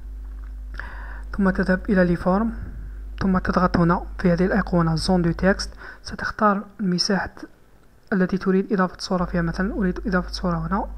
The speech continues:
بهذه الطريقة. الآن كل ما علي يعني سألونها بالأزرق. الآن سوف أعود لانسيرسيون ثم لإيماج، ثم مثلا سأختار هذه الصورة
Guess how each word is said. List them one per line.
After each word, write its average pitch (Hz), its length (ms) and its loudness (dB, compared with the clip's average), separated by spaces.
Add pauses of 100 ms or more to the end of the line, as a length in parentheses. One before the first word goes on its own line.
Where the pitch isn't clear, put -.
(1160)
بهذه 185 280 2
الطريقة. 170 480 0 (380)
الآن 226 240 2
كل 214 240 2
ما 190 200 4
علي 202 220 0 (100)
يعني 190 320 -2 (360)
سألونها 196 920 2
بالأزرق. 180 520 2 (460)
الآن 220 280 6
سوف - 260 0
أعود 185 340 4
لانسيرسيون 196 720 0 (720)
ثم 175 260 2 (1500)
لإيماج، 196 640 2 (400)
ثم 214 80 2
مثلا 190 380 4
سأختار - 480 -2
هذه 170 200 -2
الصورة 175 460 -2